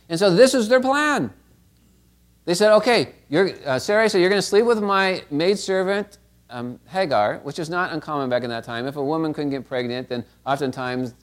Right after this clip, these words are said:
the man would sleep with the maidservant and have a child, and, and because of the way the system was, that, that child would become their heir. "You're gonna sleep with Hagar,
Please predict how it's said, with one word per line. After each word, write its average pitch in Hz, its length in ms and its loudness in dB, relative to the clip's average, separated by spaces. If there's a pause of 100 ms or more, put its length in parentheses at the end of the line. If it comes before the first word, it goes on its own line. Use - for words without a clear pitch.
(280)
the 120 80 -12
man 123 160 -6
would 123 100 -6
sleep 127 240 -6
with 131 160 -8
the 127 120 -8
maidservant 113 540 -6
and 92 80 -12
have 120 160 -10
a 117 60 -10
child, 110 400 -2
and, 107 200 -10
and 113 200 -10 (120)
because 175 420 -6
of 131 80 -6
the 120 80 -2
way 113 140 0
the 113 80 -6
system 117 400 -12
was, 113 340 -4
that, 110 300 -4 (420)
that 117 180 -12
child 175 360 -8
would 113 120 -10
become 104 360 -14
their 107 160 -14
heir. 135 300 -16 (1160)
"You're 127 80 -8
gonna 147 120 -2
sleep 185 360 0
with 151 160 -2
Hagar, 175 480 2